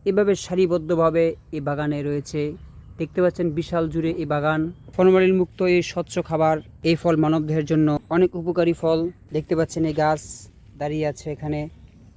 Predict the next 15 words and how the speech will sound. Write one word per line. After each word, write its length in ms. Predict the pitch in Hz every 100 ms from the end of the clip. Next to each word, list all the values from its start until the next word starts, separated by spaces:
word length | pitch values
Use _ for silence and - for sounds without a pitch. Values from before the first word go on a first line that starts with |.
| - -
এর 140 | 143
মধ্যে, 420 | 147 143 143 143
গাছের 300 | 135 139 156
মধ্যে 220 | 143 139
কাঁচা, 380 | 139 139 131 143
পাকা 480 | 135 139 131 135 135 - - - - - - -
এবং 200 | - 151 147
কোথাও 260 | 151 156
কলি 280 | 147 170 165
হচ্ছে। 460 | 151 151 - 156 147 - -
এইভাবে 340 | 143 143 139
সারিবদ্ধভাবে 760 | - 143 139 139 135 135 131 131
এখানে 280 | - 131
ড্রাগন 280 | 131 131 131 -
ফল। 260 | 135 135